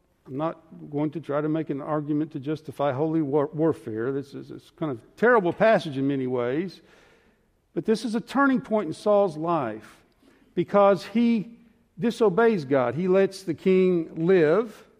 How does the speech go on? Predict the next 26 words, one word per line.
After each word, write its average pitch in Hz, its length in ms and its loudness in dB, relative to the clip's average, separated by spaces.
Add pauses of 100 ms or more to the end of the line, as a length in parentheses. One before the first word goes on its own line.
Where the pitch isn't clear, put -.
(640)
and 190 220 4
then 247 240 2
he 208 220 2
allows 202 520 4
the - 120 -6
people 202 580 2
to 185 480 4 (420)
take 208 220 2
the 202 80 0
livestock 185 800 4
of 170 120 -2
the 165 100 2
Amalekites 175 680 2
for 165 180 -4
themselves 202 1040 2
rather, 190 260 0
rather 165 380 -4
than 208 160 -4
doing 196 200 0
what 185 220 -6
God 160 280 0
had 165 140 -6
told 208 260 0
them 151 140 -2
to 147 100 -14
do. 117 420 -10